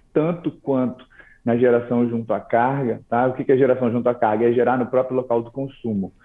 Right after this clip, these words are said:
Então, Fernanda, é, a gente vê que os números mostram que boa parte dessas, é, desses consumidores, eles fazem a geração para o benefício próprio no próprio local do consumo, tá?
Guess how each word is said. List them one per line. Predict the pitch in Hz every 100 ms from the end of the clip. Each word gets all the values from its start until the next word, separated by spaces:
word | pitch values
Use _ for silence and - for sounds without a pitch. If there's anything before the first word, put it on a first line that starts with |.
| - - _
Então, | 147 156
Fernanda, | 151 131 117 107
é, | 101 110 107 104
a |
gente | 113 120 135
vê | 120 139
que | 143
os | 127
números | 123 143 165 127 113 120
mostram | 127 139 165 - 123
que | 117 -
boa | 113 139 180 -
parte | 143 135 -
dessas, | 117 113 - 110 - _ _ _ -
é, | 104 104 104 98
desses | 113 131 -
consumidores, | 123 120 123 110 117 156 131
eles | 123 120 - -
fazem | 131 143 175 170 160 143
a |
geração | 127 120 120 151 156 151
para | 151 170 190 190
o |
benefício | 165 151 147 139 151 147
próprio | 131 135 143 151 139
no | 139
próprio | 151 165 170 165
local | 156 147 139
do | -
consumo, | 156 156 - 101 95 95 -
tá? | 120 143 -